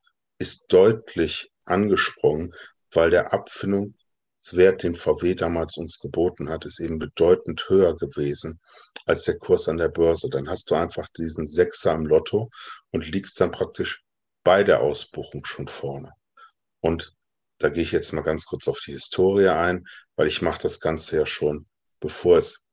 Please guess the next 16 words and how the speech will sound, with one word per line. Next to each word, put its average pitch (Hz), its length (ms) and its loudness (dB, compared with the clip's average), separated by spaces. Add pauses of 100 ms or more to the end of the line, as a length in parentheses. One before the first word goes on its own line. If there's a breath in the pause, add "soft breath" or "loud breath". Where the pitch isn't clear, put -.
Clearstream 82 1000 -2 (300)
gab, 80 420 0 (720)
die 82 80 -8
die 82 100 4
automatische 80 580 0
Verrechnung 85 560 0
machen. 85 300 -4 (440 loud breath)
Du 85 80 -10
musst 92 240 2
auch 80 140 0
nichts 87 260 -4
mehr 71 160 -2
tun. 113 400 -2 (380 loud breath)
Wenn 85 100 0
du 90 140 -2 (160)
praktisch - 420 -2